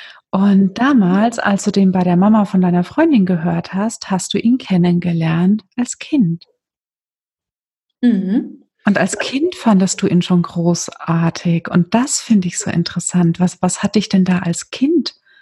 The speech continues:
Speaker 1: durch die Kinderaugen so gereizt?
Speaker 2: Ja, es war einfach auch damals schon, dass ich dachte, „Ja, ja,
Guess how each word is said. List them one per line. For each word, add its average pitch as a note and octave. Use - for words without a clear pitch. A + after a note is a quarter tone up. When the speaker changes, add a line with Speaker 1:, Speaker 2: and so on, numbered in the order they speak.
Speaker 1:
durch F#3+
die -
Kinderaugen A#3+
so F#3
gereizt? E3+
Speaker 2:
Ja, C4+
es -
war B3+
einfach A#3+
auch A3+
damals B3
schon, G#3+
dass G#3+
ich A3
dachte, A#3
„Ja, G#3+
ja, A#3